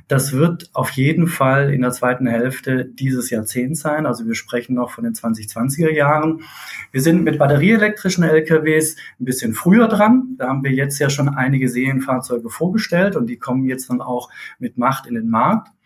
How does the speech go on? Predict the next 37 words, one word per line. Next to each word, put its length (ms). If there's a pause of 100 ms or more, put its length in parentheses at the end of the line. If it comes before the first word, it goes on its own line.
(480)
Und 300
der 120
zweite 360
Schritt 360
gewissermaßen 640
ein 40
paar 140
Jahre 260
später 680
sind 240
dann 100
die 80
Serienfahrzeuge 960
mit 260
Wasserstoffantrieb. 1120 (840)
Und 400
diese 220
Fahrzeuge 840
werden 260
dann 140
auch 260
dem 200
Kunden 320
zur 240
Verfügung 320
stehen, 340
der 220
letzten 340
Endes 300
dann 160
die 100
Wahl 320
hat. 220
Also 300 (120)
für 340
welchen 680
Einsatzzweck 880